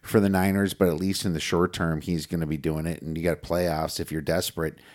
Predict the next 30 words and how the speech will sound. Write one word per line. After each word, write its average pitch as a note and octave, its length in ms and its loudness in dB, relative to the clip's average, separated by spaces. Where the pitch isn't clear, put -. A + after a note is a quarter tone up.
you G2 100 0
might G#2+ 200 4
have F#2+ 140 2
to E2+ 60 -4
play A2 260 4
him. F2 180 0
But E2+ 140 -2
here's E3 200 2
the F#2 80 2
good G#2+ 200 4
news. C#2 200 2
You D2 100 -6
have E2 180 2
a D#2 40 -2
great E2 380 -2
offensive F2 480 2
mind D2+ 340 -2
and D2 180 -4
Kyle E2 280 -4
Shanahan D#2 560 -6
behind F2 320 -4
you. G#2 140 2
You F#2 60 -4
might F#2 160 2
get E2+ 140 -4
some D#2+ 140 -4
dink F2 260 0
and E2+ 100 -2
dunk E2 260 0
touch-, - 440 -4